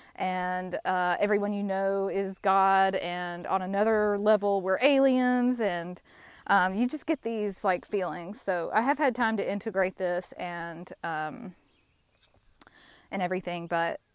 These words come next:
like I said, they were basically showing me with, with the motions that they were doing,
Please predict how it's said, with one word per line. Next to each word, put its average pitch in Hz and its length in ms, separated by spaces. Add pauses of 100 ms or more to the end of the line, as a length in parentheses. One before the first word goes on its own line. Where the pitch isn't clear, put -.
(260)
like 214 340
I 190 80
said, 185 320
they 208 140
were 208 140
basically 233 520
showing 240 480
me 175 260
with, 196 200 (220)
with 208 280
the 196 140
motions 214 580
that 202 140
they 196 120
were 185 120
doing, 196 500